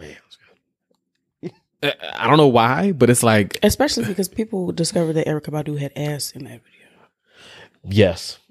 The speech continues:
Speaker 3: Mm.
Speaker 1: Her body's
Speaker 2: Sheesh.
Speaker 1: amazing.
Speaker 2: Still.
Speaker 3: Take it. Take it.
Speaker 2: Still.
Speaker 3: Oh, no, that was window seat, actually.
Speaker 2: Yeah, it was window seat.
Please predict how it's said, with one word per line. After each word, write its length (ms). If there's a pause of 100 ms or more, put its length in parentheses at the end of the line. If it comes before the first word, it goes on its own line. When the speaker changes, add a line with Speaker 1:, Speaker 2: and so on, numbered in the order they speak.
Speaker 3:
Mm. 680
Speaker 1:
Her 100
body's 260
Speaker 2:
Sheesh. 240
Speaker 1:
amazing. 360 (600)
Speaker 2:
Still. 440
Speaker 3:
Take 180
it. 60 (640)
Take 160
it. 40
Speaker 2:
Still. 460 (120)
Speaker 3:
Oh, 60
no, 140
that 100
was 120
window 200
seat, 220 (120)
actually. 280
Speaker 2:
Yeah, 160
it 80
was 180
window 160
seat. 360